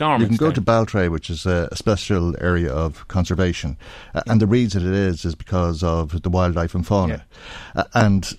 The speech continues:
Speaker 1: the fauna, uh, will not exist, uh, and could very easily exist and spread to places like Bettystown, but will not, uh, while you
Speaker 2: True.
Speaker 1: continue to use it as a car park.
Speaker 2: True. But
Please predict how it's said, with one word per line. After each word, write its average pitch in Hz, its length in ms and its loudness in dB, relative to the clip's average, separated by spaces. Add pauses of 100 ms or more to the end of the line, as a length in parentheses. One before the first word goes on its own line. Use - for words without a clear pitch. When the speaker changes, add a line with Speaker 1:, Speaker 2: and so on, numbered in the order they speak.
(140)
Speaker 1:
the 101 320 2
fauna, 120 480 2 (420)
uh, 98 220 0
will 110 200 4
not 113 360 4 (100)
exist, 90 560 -2 (140)
uh, 123 160 0
and 120 100 4
could 117 160 4
very 107 220 4
easily 113 380 2
exist 82 360 -2
and 90 100 0
spread 104 300 2
to - 60 -10
places 87 320 -2
like 92 160 2
Bettystown, 90 560 0
but 87 180 -2
will 104 160 4
not, 101 420 4 (400)
uh, - 140 0
while 110 200 4
you 101 80 4
Speaker 2:
True. - 20 -8
Speaker 1:
continue 113 420 2
to 98 140 -4
use 98 160 2
it 85 80 -2
as 85 100 -2
a - 40 -4
car 110 260 2
park. - 240 -4
Speaker 2:
True. 214 200 -6 (600)
But 208 200 2